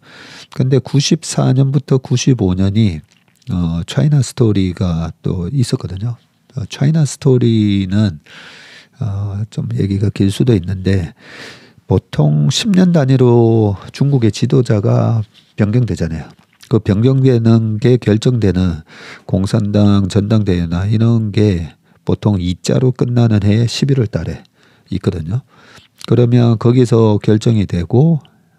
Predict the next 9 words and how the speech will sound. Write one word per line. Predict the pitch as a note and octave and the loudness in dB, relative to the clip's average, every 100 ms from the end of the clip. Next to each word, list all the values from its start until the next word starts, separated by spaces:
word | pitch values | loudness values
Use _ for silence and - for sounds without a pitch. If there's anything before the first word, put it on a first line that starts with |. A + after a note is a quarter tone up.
| _ | _
어, | F#2+ E2+ | -12 -10
그 | - | -8
삼자로 | E3 E3+ - D3+ | -6 -4 0 0
시작하는 | A2+ G2 F#2 - F#2 F2+ F2 | 2 0 0 0 -2 -2 -4
해에 | E2 G2+ E2 F2+ G#2+ - - - | -2 -2 -2 -6 -10 -16 -20 -12
새로운 | - C3 B2 | -2 2 2
지도자가 | F2+ - F2+ E2+ - - B2 | 0 -2 -2 -2 -4 0 0
탄생을 | - G#2 G2 G2+ F#2 | 2 0 2 0 0
합니다. | F#2 - D#2+ | -4 -6 -8